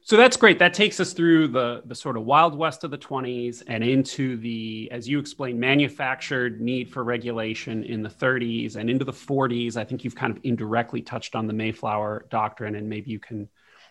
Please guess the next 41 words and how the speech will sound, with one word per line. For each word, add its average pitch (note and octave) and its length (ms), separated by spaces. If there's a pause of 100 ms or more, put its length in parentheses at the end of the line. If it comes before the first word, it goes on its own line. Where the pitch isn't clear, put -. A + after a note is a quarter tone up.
(120)
say - 220
what C3 220
that D3 240
was C3 260
and B2+ 180
then B2+ 120
how E3 220
that D3 180
leads G3 280
us C#3+ 180
into C#3 800 (460)
the C3+ 460
major F3+ 400
broadcasters D3+ 880
sort B2+ 240
of A2+ 160 (420)
not C3+ 480
paying D3 300
as B2 100
much C3+ 220
attention C#3 460
to B2+ 100
radio C3 480
as A#2+ 120
we B2 120
head B2 160
into A#2+ 160
the A2+ 80
fifties F3+ 680 (300)
and A#2 120
the A2+ 60
rise C#3 380
of C3+ 100
the C#3 80
radio C#3 340
right, D3+ 360
the B2 80
subject B2 460
of A2+ 120
your B2 120
book, G#3 340